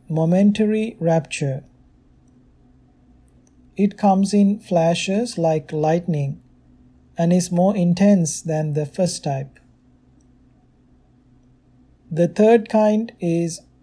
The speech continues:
overwhelming rapture. The classical simile is of someone sitting by the sea and suddenly seeing a huge wave that is coming to engulf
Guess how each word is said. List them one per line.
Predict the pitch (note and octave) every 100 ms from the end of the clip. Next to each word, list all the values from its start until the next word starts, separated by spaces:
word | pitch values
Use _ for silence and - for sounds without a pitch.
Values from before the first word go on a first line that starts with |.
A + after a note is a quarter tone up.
| _ _ _
overwhelming | F#3 G3 G#3 A3 F3+ E3 D#3 D#3 D#3 -
rapture. | D#3+ D3+ C#3+ - C#3 C#3 - _ _ _ _ _ _ _ _ _ _ _ _ _ _ _ _ _ _ _ _ _ -
The | E3
classical | - G3+ G3+ A#3 G#3+ A#3 B3
simile | - G3 F3+ G3 G#3 A3+ B3+ - -
is | F3+ F3
of | E3+ E3 -
someone | - E3+ F3 F3+ F3+
sitting | F3 F3+ G3+ G3+ G3+ F#3
by | D3+ D3+
the | D3
sea | D3+ - E3+ F3 G#3 - _ _ -
and | D#3+ E3
suddenly | - E3 E3 F#3 F#3+ G3 G3 - _ _
seeing | - - F3+ E3+ E3
a |
huge | D#3+ E3+ F3+ F3+ D#3+
wave | D#3 D#3+ E3 E3 _ _
that | D#3 D3+
is | D3+
coming | - D#3 D3 D#3+ F3 G3
to | - E3
engulf | - D3+ C#3+ D3+ E3+ F#3 -